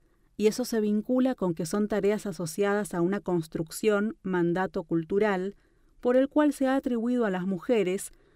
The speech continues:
la posesión de una capacidad natural,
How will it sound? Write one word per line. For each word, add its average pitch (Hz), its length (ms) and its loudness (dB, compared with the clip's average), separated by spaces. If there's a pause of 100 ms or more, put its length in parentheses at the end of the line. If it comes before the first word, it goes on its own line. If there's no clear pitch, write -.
(120)
la 226 160 2
posesión 254 540 2
de 226 100 2
una 233 240 4
capacidad 175 680 -2
natural, 165 760 -2